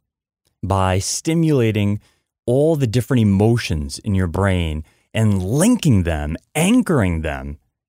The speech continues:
to the behavior that you want to create or to change or anything like that, whatever habit you want to form. So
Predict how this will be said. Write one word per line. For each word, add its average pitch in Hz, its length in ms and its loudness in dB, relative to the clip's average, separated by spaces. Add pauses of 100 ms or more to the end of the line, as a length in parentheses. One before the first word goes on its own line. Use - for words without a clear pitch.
to - 80 -8
the 101 100 0
behavior 101 800 0 (340)
that 98 100 -4
you 92 160 -2
want 92 160 0
to 82 60 -2
create 92 480 0
or 76 260 -6 (460)
to 78 320 -2
change 95 560 0
or 76 340 -6
anything 113 400 0
like 78 160 -6
that, 73 200 -10 (240)
whatever 101 260 -2
habit 101 340 -4
you 90 160 -4
want 80 180 -4
to - 60 -12
form. 151 340 -2 (540)
So 87 400 0